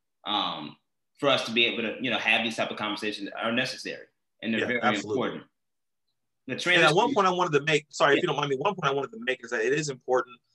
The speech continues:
Speaker 2: uh, because when, when dealing with, um, you know, like, other Black people, uh, that are, that are having issues, you know, in terms of their sleep and, and what's causing those issues, I can better relate to them as to, as to why they're having them,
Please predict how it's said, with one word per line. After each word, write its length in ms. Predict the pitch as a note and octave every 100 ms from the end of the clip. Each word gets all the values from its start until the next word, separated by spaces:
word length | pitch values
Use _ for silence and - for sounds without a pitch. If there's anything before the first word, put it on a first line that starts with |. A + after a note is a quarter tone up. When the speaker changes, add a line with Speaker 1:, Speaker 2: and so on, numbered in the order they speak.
| _ _ -
Speaker 2:
uh, 180 | A#2+ A2+
because 460 | A2 A2+ B2+ A#2+ A2
when, 240 | A#2+ A2+
when 200 | G#2+ A2
dealing 300 | G#2+ B2+ B2 A2+
with, 220 | A2 G#2+ - G#2+
um, 280 | G#2 F#2+ F#2+ -
you 80 |
know, 140 | G#2 F#2+
like, 200 | G2+ G2
other 160 | G#2+
Black 260 | F#2+ G#2 A2
people, 420 | A2+ G#2+ G2+ F#2+ _ _ _ -
uh, 160 | G#2
that 140 | G2+ G#2
are, 160 | G2+
that 100 | A2+
are 80 | G#2
having 320 | A2 G#2+ G2+
issues, 720 | F#2+ A2+ - G2 F#2 F2+ - _ _ _ _ -
you 60 | F#2+
know, 60 |
in 60 | F#2+
terms 200 | A#2 G#2+
of 80 | G2
their 120 | F2+
sleep 380 | - - A2 G2+
and, 100 | F#2+
and 120 | G#2
what's 220 | G2+ -
causing 420 | - B2+ B2 A#2
those 200 | G2 F#2 F#2+
issues, 520 | G2 G2 F#2 F2+ - _ -
I 80 | A2
can 160 | G#2+
better 220 | G2 G#2
relate 360 | F#2+ F#2 G2+ G2+
to 60 | G2
them 220 | F#2 F#2
as 140 | F#2
to, 160 | - F2+ F#2
as 120 | F#2
to 100 | F2+
why 260 | F2 F#2 G2+
they're 140 | G2+
having 320 | A2 A2+ A#2
them, 140 | C3